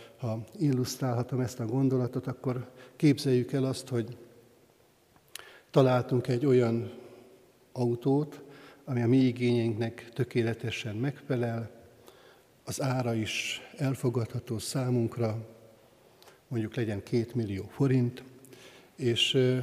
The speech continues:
amikor elmegyek a, ö, az autóért, és viszem a,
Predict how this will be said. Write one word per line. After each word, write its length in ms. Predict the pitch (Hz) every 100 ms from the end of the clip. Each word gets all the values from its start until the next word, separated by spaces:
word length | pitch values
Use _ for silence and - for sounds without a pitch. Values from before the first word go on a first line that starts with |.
| 107 -
amikor 360 | 131 127 143
elmegyek 500 | 156 151 135 127 -
a, 440 | 123 120 101 - - 151
ö, 240 | 117 110 113 101 - - -
az 80 | -
autóért, 960 | 143 143 143 135 139 139 147 147 - - - - -
és 220 | - -
viszem 380 | 135 - 131 120
a, 280 | 107 107